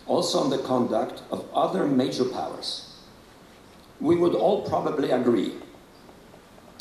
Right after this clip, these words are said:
that any list of the contemporary world's geopolitically most important states would include America,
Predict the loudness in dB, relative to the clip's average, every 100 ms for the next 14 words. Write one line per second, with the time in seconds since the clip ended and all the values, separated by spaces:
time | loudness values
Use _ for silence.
0 | -6 -4 -4 -2 0 2 2 0 -4 -8
1 | -12 -18 -20 -20 -20 -20 -20 -6 -4 0
2 | 2 4 4 2 0 0 0 0 0 0
3 | -4 -8 -2 2 4 4 0 -2 -6 -2
4 | 0 2 4 6 4 0 -2 -2 0 0
5 | -2 -4 -6 -6 -4 -4 -4 -4 -6 -4
6 | -4 -4 -6 -8 -10 -18 -20 -20 -20 -20
7 | -4 0 2 2 4 2 4 2 0 -2
8 | -2 -4 -8